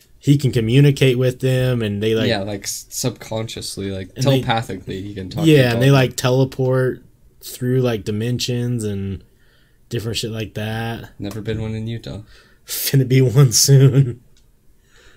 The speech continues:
Speaker 2: Not in Wyoming either.
Speaker 1: Huh.
Speaker 2: Alabama. Alabama counters. Walker County, Alabama, okay? Oh, that's long.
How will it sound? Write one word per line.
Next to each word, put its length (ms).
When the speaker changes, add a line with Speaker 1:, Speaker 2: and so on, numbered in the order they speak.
Speaker 2:
Not 240
in 160
Wyoming 400
either. 360
Speaker 1:
Huh. 260
Speaker 2:
Alabama. 540
Alabama 460
counters. 640
Walker 300
County, 360
Alabama, 560
okay? 360
Oh, 140
that's 420
long. 360